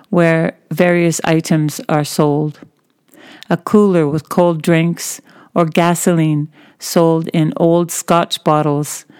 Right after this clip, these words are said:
for the many scooters and motorbikes, the main mode of transportation in this country, as gasoline is expensive and filling the tank of a motorcycle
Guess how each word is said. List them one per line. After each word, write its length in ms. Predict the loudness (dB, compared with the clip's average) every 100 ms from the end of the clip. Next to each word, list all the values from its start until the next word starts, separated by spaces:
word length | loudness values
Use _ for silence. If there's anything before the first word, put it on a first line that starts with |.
| -20 _
for 460 | -14 -2 2 2 0
the 160 | 0
many 340 | 0 2 2 0
scooters 540 | -2 0 2 0 0
and 180 | 0 2
motorbikes, 800 | 2 0 0 -2 -2 -6 -14 -14 _ -20 _ -2
the 120 | 0
main 420 | 2 2 2 2
mode 340 | 2 0 0 -2
of 160 | -6
transportation 960 | -2 0 0 -2 -6 0 0 0 -2 0
in 120 | 0
this 180 | 0 -2
country, 580 | -2 -2 -2 -2 -4 -6 _ -20 -16 -2
as 240 | -2 0
gasoline 600 | 0 0 2 2 2 2
is 160 | 0 -2
expensive 800 | -6 -4 0 0 0 -2 -2 -2
and 220 | -2 -2
filling 380 | 0 2 2 0
the 100 | -2
tank 400 | 0 0 0 0
of 60 |
a 100 | 0
motorcycle 800 | 0 0 0 -2 -2 -2 -2 -4